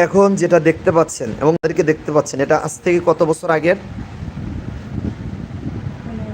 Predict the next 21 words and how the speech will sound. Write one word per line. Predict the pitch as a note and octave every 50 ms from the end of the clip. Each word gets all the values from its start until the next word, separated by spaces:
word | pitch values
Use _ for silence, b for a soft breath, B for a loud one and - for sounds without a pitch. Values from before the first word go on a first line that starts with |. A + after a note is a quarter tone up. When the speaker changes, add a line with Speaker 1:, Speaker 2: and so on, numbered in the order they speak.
| G3
Speaker 2:
থেকে | - A3 A3 - -
ষোলো। | - G#3+ G3 G3 F#3+ - - - - - - -
Speaker 1:
পনেরো | E3 E3 F3 F3 E3 -
থেকে | F#3+ F#3 G3+ G3+ G3+ -
ষোলো | - F3+ F3 F3 E3
বছর | F3 - - G3+ - - C#3+ D3+
আগের | D3+ D3+ E3 E3+ E3+ D#3+ - - - - -
চিত্রগুলো, | D#3+ - - F#3 F3 F3 D#3 F#3 F#3+ G3 G3 G3+ G3
পনেরো | G3 F3+ F3+ F3+ F3+ F3
থেকে | F#3+ F#3 F#3+ - -
ষোলো | F#3 F3 F3 E3
বছর | F3 - - F#3 - E3+
আগে | D#3+ D3+ E3 -
যেটা | E3+ - E3+ E3 D#3
হয়েছিল, | E3+ F3 E3 - F#3 F3 E3+
ওটা | E3+ E3
আপনি | D3 D#3 D3+ C#3+
দেখতে | C#3+ - - C#3+ B2+
পাচ্ছেন | B2 - - C3+ D3
নাকি? | D#3+ D#3 C3+ A#2 G2 - - - - - - - - - - - - - - - - - - -
আচ্ছা, | - - -